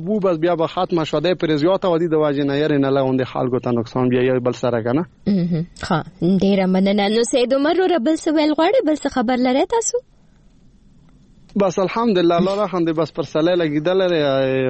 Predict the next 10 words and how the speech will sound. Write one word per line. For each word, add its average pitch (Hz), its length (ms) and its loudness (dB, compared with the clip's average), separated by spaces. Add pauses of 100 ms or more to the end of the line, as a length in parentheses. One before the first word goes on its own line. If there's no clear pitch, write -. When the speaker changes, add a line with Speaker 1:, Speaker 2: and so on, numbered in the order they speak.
Speaker 1:
خوش-، 135 220 -4
ښه 135 320 0
حال، 147 260 0
ښه 156 220 -4
خوشحاله 123 400 0
دی. 208 160 -2
Speaker 2:
ډېره 262 300 0
ښه 196 240 -4
ده، 190 140 0
ډېره 208 280 0